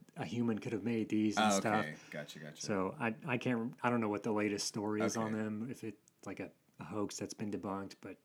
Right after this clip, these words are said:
Speaker 2: Right.
Speaker 1: they are a real thing.
Speaker 2: It's based on something real.
Speaker 1: Yeah.
Speaker 2: Okay, well, well, okay. So that was, I, I didn't know 'cause I had not heard of anything about that until this movie. So,
Speaker 1: Um, M. Night Shyamalan was hired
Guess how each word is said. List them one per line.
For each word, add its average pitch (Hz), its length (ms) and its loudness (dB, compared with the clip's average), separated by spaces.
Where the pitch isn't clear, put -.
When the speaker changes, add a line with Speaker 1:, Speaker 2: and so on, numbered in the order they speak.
Speaker 2:
Right. 80 320 -2
Speaker 1:
they 113 140 6
are 104 240 6
a - 20 0
real 95 240 2
thing. 90 340 -10
Speaker 2:
It's - 140 -6
based 123 300 2
on 87 100 -4
something 85 340 -8
real. 76 200 -8
Speaker 1:
Yeah. 104 80 10
Speaker 2:
Okay, 82 240 4
well, 85 180 -12
well, 90 260 -8
okay. 82 180 -10
So 110 140 -10
that 180 160 2
was, 123 180 -6
I, 107 220 -4
I - 20 2
didn't 110 160 0
know 92 160 -2
'cause 117 360 4
I 139 160 6
had 117 100 6
not 104 200 4
heard 101 220 -2
of 87 120 -4
anything 117 400 2
about 92 260 -2
that 90 140 -6
until 87 220 -6
this 85 180 -6
movie. 80 420 -2
So, 78 400 -6
Speaker 1:
Um, 117 400 4
M. 151 180 6
Night 147 200 2
Shyamalan 113 600 2
was 98 120 -8
hired 101 420 -4